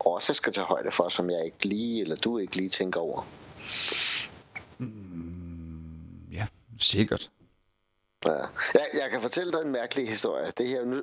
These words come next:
Speaker 1: vi er tilbage i år to tusind, ikke? Windows to tusind var lige kommet. <laughs> Så blev jeg ringet op på det tidspunkt, hvor jeg, hvor jeg ekstern konsulent for I B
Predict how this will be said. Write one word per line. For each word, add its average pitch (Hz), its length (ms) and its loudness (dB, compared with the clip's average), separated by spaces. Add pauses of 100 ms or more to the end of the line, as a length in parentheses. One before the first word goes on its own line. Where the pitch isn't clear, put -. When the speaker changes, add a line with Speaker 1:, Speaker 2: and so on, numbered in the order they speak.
(140)
Speaker 1:
vi 131 80 0
er 123 40 -4
tilbage 123 260 0
i 143 60 -2
år 110 280 -2
to 131 180 0
tusind, 117 420 0
ikke? 139 140 -4 (360)
Windows 113 340 0
to 151 200 2
tusind 120 360 0
var 110 60 2
lige 107 180 -2
kommet. 92 400 0 (400)
<laughs> - 1200 0
Så 175 120 4
blev 135 140 0
jeg 107 180 0
ringet 107 260 0
op 113 140 -4
på - 80 0
det 123 160 0
tidspunkt, 139 420 2
hvor 98 80 6
jeg, 80 720 0 (640)
hvor 92 160 2
jeg 78 300 0
ekstern - 340 0
konsulent - 480 0
for 80 400 2
I 98 100 0
B - 80 4